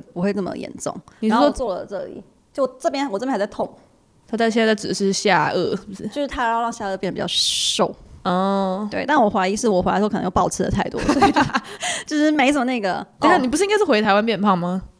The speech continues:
Speaker 1: 对，我回台湾变胖，然后回，回来这边之后又继续胖，因为我觉得很不爽，我就开始暴吃。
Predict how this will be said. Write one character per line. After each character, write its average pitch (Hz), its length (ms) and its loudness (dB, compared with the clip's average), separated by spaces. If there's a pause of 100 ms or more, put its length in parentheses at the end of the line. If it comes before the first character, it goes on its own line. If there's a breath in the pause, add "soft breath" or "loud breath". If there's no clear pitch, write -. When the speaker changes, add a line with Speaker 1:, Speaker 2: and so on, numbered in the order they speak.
(140)
Speaker 1:
对， 330 160 4
我 254 60 6
回 247 80 4
台 233 80 2
湾 254 100 2
变 269 160 4
胖， 269 140 4
然 240 80 2
后 247 100 4
回， 202 240 2
回 202 400 4
来 196 180 4
这 220 120 2
边 202 120 2
之 196 60 0
后 202 60 4
又 214 140 6
继 214 160 0
续 185 160 -2
胖， - 200 -6
因 196 60 -2
为 208 60 2
我 185 40 0
觉 - 120 -2
得 165 60 4
很 165 60 0
不 185 80 -4
爽， - 200 0
我 - 60 -6
就 185 120 2
开 180 80 4
始 - 120 4
暴 180 140 2
吃。 - 260 -2